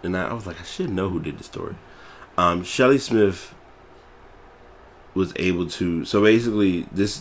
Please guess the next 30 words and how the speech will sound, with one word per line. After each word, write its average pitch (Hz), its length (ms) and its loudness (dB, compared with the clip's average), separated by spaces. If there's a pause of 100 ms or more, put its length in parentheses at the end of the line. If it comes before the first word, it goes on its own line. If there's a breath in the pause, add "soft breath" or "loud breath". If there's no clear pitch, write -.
this 127 180 2
will 131 100 2
kinda 101 260 4
give, 90 180 2
like, 80 180 2
a 85 60 -2
very 80 540 2 (280)
condensed 85 600 0
story 80 280 2
of 73 80 0
what 76 140 -4
happened. - 360 -12 (720 loud breath)
Um, 76 420 0 (1200 loud breath)
E 113 140 8
S 120 120 4
P 123 200 4
N 107 80 4
E 104 100 2
sixty 90 680 -4
introduced 90 420 -4
the 87 80 -8
story 82 540 -2 (440)
of 82 260 -4
U 92 180 0
V 87 300 0
A - 20 -2
standout, 82 680 -4 (360)
um, 78 200 -8
Sky 87 280 -2
LaRue. 92 460 2